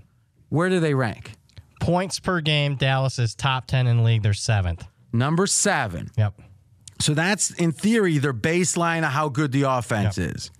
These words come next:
Speaker 1: In the red zone, when coaching matters the most, Dallas is number seventeen.
Speaker 2: Mm-hmm.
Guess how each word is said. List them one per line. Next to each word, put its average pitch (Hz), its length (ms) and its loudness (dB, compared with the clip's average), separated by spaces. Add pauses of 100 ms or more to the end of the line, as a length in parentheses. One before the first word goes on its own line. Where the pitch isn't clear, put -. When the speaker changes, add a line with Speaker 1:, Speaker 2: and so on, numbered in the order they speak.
(960)
Speaker 1:
In 190 220 4
the 214 100 2
red 214 320 2
zone, 117 540 0 (960)
when 143 400 0
coaching 175 520 0
matters 165 400 0
the 180 100 0
most, 147 680 -2 (680)
Dallas 139 420 0
is 139 140 0
number 139 220 0
seventeen. 123 760 0 (640)
Speaker 2:
Mm-hmm. 110 320 2